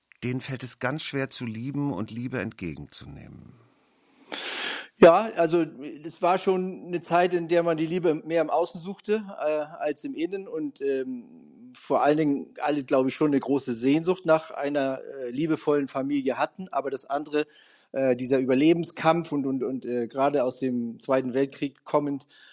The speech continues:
Speaker 2: ähm, die Verheißung, dass da am Ende alles ein bisschen besser werden könnte, äh, dann doch sehr dazu geführt hat,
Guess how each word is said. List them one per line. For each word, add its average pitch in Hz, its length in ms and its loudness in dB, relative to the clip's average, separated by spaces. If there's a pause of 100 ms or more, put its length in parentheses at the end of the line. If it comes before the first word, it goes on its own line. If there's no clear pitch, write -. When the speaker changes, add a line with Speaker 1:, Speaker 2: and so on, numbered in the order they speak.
(160)
Speaker 2:
ähm, 123 560 -2
die 131 100 -8
Verheißung, 151 640 2
dass 143 220 0
da 135 120 2
am 127 100 0
Ende 156 480 0
alles 147 260 -2
ein 139 40 -6
bisschen 139 280 -4
besser 151 340 0
werden 151 280 0
könnte, 139 420 -4 (400)
äh, 131 260 0
dann 131 180 2
doch 147 160 2
sehr 143 240 6
dazu 135 300 0
geführt 139 400 -2
hat, 135 220 -2